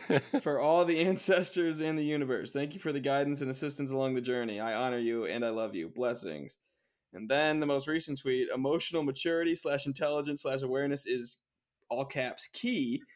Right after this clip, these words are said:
Speaker 2: to thriving in this life. Remaining grounded allows me to maneuver through the natural chaos of life. Not everything needs a
Speaker 1: <laughs>
Speaker 2: reaction, and, and not everyone deserves to see who I truly, or who truly I am. I gotta stay poised."
Speaker 1: That was,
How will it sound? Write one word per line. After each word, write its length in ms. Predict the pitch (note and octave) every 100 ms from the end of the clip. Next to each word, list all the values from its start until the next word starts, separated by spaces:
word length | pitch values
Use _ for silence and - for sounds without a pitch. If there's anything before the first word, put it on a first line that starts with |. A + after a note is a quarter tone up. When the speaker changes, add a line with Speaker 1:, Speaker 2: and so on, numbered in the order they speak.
| _ _
Speaker 2:
to 100 | - C3+
thriving 480 | C#3+ C#3+ D3 C#3+
in 80 | C#3
this 160 | B2+ B2+
life. 300 | A#2+ G2 -
Remaining 340 | B2+ C3+ D#3+ D#3
grounded 400 | C#3+ D3 D3 C3+
allows 300 | C3 C#3 C#3+
me 100 | C#3+
to 80 |
maneuver 400 | C3 C3 C#3+ D#3+
through 300 | D#3+ - C3+
the 80 | C3+
natural 400 | B2 C3 C3+ D3
chaos 440 | - C3+ C3 C3+ C3+
of 80 |
life. 280 | A#2+ A2+ F#2+ -
Not 160 | C3 C3+
everything 480 | D3+ E3 F3+ D#3
needs 260 | C#3 D3 C3+
a 60 | A#2+
Speaker 1:
<laughs> 60 |
Speaker 2:
reaction, 540 | B2+ C3 C#3 C#3 D3+ C#3+
and, 220 | G#2 C#3 - _ _ -
and 100 | C3
not 180 | C3 -
everyone 500 | C#3+ D3+ E3 E3 D#3+
deserves 420 | D3 C#3 C#3+ C#3
to 60 | C#3
see 200 | - C#3+
who 180 | C#3+ C3
I 140 | B2+
truly, 680 | B2+ C#3 C#3 C#3 C3+ C3 - -
or 220 | G#2 - -
who 80 |
truly 380 | D3 E3+ F3 F3
I 220 | C#3 C#3
am. 420 | C3+ C3+ B2+ A2 F#2+ -
I 120 | B2
gotta 300 | C3 C3 C3+
stay 340 | C3+ C3+ B2+ A#2+
poised." 560 | - A#2+ G2+ D2 - - _ _ _ _ _ _ _ _ -
Speaker 1:
That 160 | C#3 E3
was, 420 | F3+ F3 D3